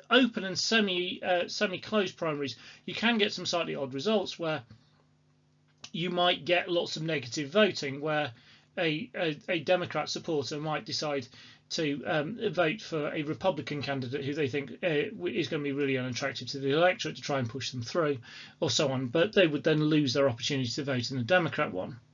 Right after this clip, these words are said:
In a closed primary, y-, you need to have registered as a supporter of the party,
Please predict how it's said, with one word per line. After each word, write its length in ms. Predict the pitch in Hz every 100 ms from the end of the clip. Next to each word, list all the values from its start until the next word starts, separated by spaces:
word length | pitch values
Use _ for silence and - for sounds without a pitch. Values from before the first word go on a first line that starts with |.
| _ _ _ _ _ _ _ _ _ - - - -
In 80 | 220
a 80 |
closed 400 | 220 269 285 226 -
primary, 600 | 180 147 139 165 202 -
y-, 80 | 196
you 340 | 208 208 185
need 240 | 202 190 -
to 160 | 175
have 160 | 143 147
registered 420 | 196 190 - 180
as 120 | 165
a 80 | 156
supporter 480 | - - 175 170 147
of 80 | 127
the 80 |
party, 640 | 120 202 208 208 202 190